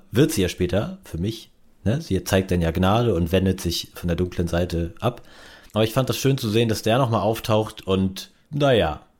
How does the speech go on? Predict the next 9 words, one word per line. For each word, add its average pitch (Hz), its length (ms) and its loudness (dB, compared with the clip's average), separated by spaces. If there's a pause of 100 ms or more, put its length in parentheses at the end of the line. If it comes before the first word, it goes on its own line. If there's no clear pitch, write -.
auch 143 240 2
mal 110 160 4
was 104 180 0
zurückbekommt, - 880 -4
was - 160 -6
er 95 80 0
vorher 101 280 2
ausgeteilt 87 640 -4
hat. - 60 -12